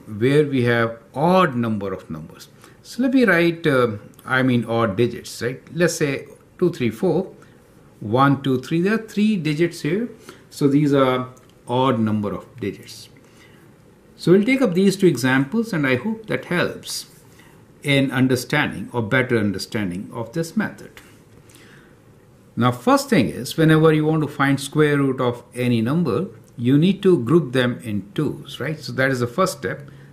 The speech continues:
So grouping in twos is the first step. Group in twos, right? That means set of twos, right? Now the confusion is,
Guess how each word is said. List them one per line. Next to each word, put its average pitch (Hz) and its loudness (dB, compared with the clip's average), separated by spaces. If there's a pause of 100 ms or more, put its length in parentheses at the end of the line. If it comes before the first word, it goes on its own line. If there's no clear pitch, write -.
(120)
So 127 2
grouping 139 0
in 95 -4
twos 92 -6
is 110 -6
the 120 2
first - -2
step. - -16
Group 143 -4
in 120 -2
twos, 92 -6 (560)
right? - -14 (560)
That 214 0
means - -6 (1040)
set 208 0
of - -2
twos, 127 -2
right? 98 -10 (1200)
Now 196 2
the 185 0
confusion 220 0
is, - -12